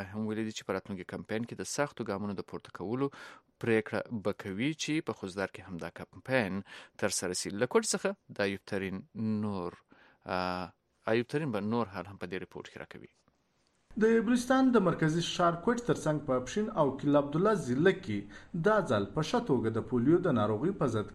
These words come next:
Speaker 2: د کمپاین پر کېدو باندې صوبایي حکومت نه یوازې خوشحالي ښکاره کړې ده، بلکې ویلي دي چې د نومبر په میاشت کې د کېدونکي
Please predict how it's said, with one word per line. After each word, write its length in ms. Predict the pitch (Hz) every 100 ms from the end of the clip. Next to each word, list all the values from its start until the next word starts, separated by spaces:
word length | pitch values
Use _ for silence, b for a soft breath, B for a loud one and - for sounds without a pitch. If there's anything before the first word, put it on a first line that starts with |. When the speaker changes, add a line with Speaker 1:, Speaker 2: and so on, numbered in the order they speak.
| 151
Speaker 2:
د 120 | 175 170
کمپاین 360 | 185 185 247 254
پر 100 | 240 147
کېدو 260 | 139 135 185 196
باندې 280 | 127 110 113
صوبایي 320 | - 135 180 214
حکومت 380 | - 123 117 117 180
نه 60 | 175
یوازې 420 | 113 104 98 -
خوشحالي 400 | 131 135 139 170
ښکاره 420 | 170 - 143 123 123
کړې 200 | 208 117
ده، 80 | 107 104
بلکې 320 | 127 143 143 131
ویلي 240 | 202 160 110
دي 80 | 104 -
چې 200 | 131 120 123
د 100 | 131
نومبر 340 | 135 151 214 233
په 100 | 123 110
میاشت 260 | 104 101 -
کې 140 | 98 98 B B -
د 120 | 156 165
کېدونکي 500 | 160 170 165 226 214